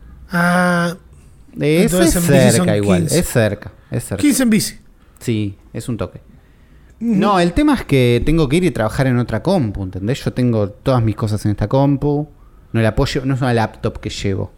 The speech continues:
Speaker 1: No, claro.
Speaker 2: La gente del mundo laptop la lleva y listo. Yo tengo mis programas,
Speaker 1: Pero
Speaker 2: mis
Speaker 1: la,
Speaker 2: cosas.
Speaker 1: la gente del mundo laptop, Uli,
Speaker 2: Sí.
Speaker 1: son más programadores que tra-, que los que, que, que, ¿cómo es tu puesto?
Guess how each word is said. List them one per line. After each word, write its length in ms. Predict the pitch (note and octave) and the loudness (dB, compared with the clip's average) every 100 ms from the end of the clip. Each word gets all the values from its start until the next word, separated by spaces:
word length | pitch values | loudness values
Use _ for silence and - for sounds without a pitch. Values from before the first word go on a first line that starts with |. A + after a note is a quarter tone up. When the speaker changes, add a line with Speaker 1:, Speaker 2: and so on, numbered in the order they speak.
| - | -6
Speaker 1:
No, 280 | G3 G3 E3+ | -2 0 0
claro. 380 | F3+ F3 D#3 E3 - - | 0 -2 -2 -8 -14 -8
Speaker 2:
La 100 | - | -2
gente 280 | - C3+ | 0 2
del 80 | C3 | 2
mundo 220 | C3 C3+ C3 | 4 4 4
laptop 420 | D3 - F3+ C3 | 2 0 -4 0
la 80 | A2 | -2
lleva 240 | - C#3 | 2 0
y 60 | B2 | 2
listo. 460 | B2 - - B2+ - - - - - - - _ - | -2 -6 -12 -12 -12 -20 -20 -20 -20 -20 -20 _ -8
Yo 180 | - B2 | -6 0
tengo 240 | B2+ A2+ | 0 2
mis 140 | G2+ | 0
programas, 640 | - A#2 B2 C3+ C3 B2+ A2 | 0 2 4 4 4 2 2
Speaker 1:
Pero 140 | G#2 C#4+ | 2 2
Speaker 2:
mis 100 | D4+ | 4
Speaker 1:
la, 40 | |
Speaker 2:
cosas. 160 | C#4 C4 | 4 6
Speaker 1:
la 60 | |
gente 240 | - F#4+ D#4+ | 4 2 2
del 120 | B3+ | 2
mundo 280 | C4+ C4+ A#3+ | 0 2 2
laptop, 640 | G#3 F#3 D#3 D3+ D#3+ E3+ | 2 0 0 -2 -6 -6
Uli, 160 | F3+ E3+ | -4 0
Speaker 2:
Sí. 200 | A2 - - - _ _ _ | 0 -2 -12 -20 _ _ _
Speaker 1:
son 320 | - - D#4 | -8 -4 -2
más 140 | D4 D#4+ | -2 -2
programadores 840 | - B3 G3+ F3+ F3 G3+ C4 E3+ - | 0 2 2 2 2 2 2 0 0
que 220 | F3+ D#3+ | -4 -2
tra-, 240 | E3+ E3 | 0 -2
que 120 | C#3+ | 0
los 160 | E3 D#3+ | -2 -2
que, 160 | F#3 D#3 | -6 -6
que, 160 | E3 | -6
que, 280 | - E3+ D3+ | -2 -2 0
¿cómo 180 | G3+ G#3 | 0 0
es 60 | - | 0
tu 120 | F3 | -2
puesto? 380 | G#3+ A#3 A#3+ | -2 -2 -6